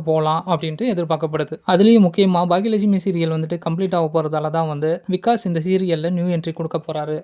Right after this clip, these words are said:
அப்படின்ட்டு தோணுது. அதே பாக்கியலட்சுமி சீரியல்ல நடிச்சிருந்த ரோசரி சார் வந்துட்டு இந்த சீரியல்ல முன்னாடியே வந்திருந்தாரு. இதுக்கு அடுத்ததா பாத்தீங்கன்னா, இப்போ விகாஸும் இந்த சீரியல்ல வந்திருக்காரு. இதோடைய கதைக்களம் எப்படி மாறுது அப்படின்றத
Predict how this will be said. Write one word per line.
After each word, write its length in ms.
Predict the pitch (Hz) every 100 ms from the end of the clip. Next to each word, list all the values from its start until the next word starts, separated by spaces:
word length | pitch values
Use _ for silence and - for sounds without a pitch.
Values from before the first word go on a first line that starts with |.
| -
அப்படின்ட்டு 340 | 151 156 226 -
தோணுது. 300 | 156 139 269 190
அதே 120 | 202 240
பாக்கியலட்சுமி 520 | 220 226 208 190 - 165
சீரியல்ல 320 | 180 160 156 180
நடிச்சிருந்த 480 | 165 156 156 151 156 165
ரோசரி 300 | 165 165 147
சார் 160 | 156 147
வந்துட்டு 280 | 147 147 160 160 165 175
இந்த 120 | 170 190
சீரியல்ல 420 | 175 156 147 160 180 165
முன்னாடியே 400 | 160 160 165 170 160
வந்திருந்தாரு. 440 | 156 156 147 165 262 -
இதுக்கு 180 | 175 175
அடுத்ததா 280 | 190 214 214 170
பாத்தீங்கன்னா, 400 | 160 156 151 160 151
இப்போ 160 | 160 151
விகாஸும் 420 | 147 180 170 190 170
இந்த 100 | 147
சீரியல்ல 340 | 165 151 147 160 160
வந்திருக்காரு. 400 | 143 - 147 151 -
இதோடைய 320 | 170 185 165 156 160
கதைக்களம் 400 | 220 220 190 170
எப்படி 180 | 165 170
மாறுது 260 | 151 147 160 170
அப்படின்றத 400 | 160 156 151 175